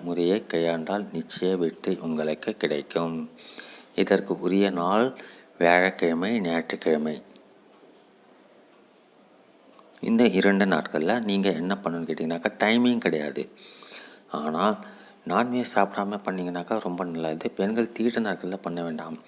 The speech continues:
நான்வெஜ் சாப்பிடாம பண்ணணும்னாக்கா நீங்க காலை நேரத்தை தேர்ந்தெடுத்துக்கோங்க. குளிச்சு முடிச்சு சுத்தமா இருக்கும்போது பண்ணுங்க. வியாழக்கிழமை முடியாதவங்க ஞாயிற்றுக்கிழமை பண்ணுங்க. ஞாயிற்றுக்கிழமை வசியத்திற்கு உரிய நாள். அன்றைய தினம் நீங்க பண்ணீங்கனாக்கா நல்ல பலன் கிடைக்கும்.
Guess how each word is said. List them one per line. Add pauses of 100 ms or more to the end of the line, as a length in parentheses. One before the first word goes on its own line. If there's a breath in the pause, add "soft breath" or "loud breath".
(600 loud breath)
நான்வெஜ்
சாப்பிடாம
பண்ணணும்னாக்கா
நீங்க
காலை
நேரத்தை
தேர்ந்தெடுத்துக்கோங்க. (600 loud breath)
குளிச்சு
முடிச்சு
சுத்தமா
இருக்கும்போது
பண்ணுங்க. (600 loud breath)
வியாழக்கிழமை
முடியாதவங்க
ஞாயிற்றுக்கிழமை
பண்ணுங்க. (180)
ஞாயிற்றுக்கிழமை
வசியத்திற்கு (100)
உரிய
நாள். (560 loud breath)
அன்றைய
தினம்
நீங்க
பண்ணீங்கனாக்கா
நல்ல
பலன்
கிடைக்கும்.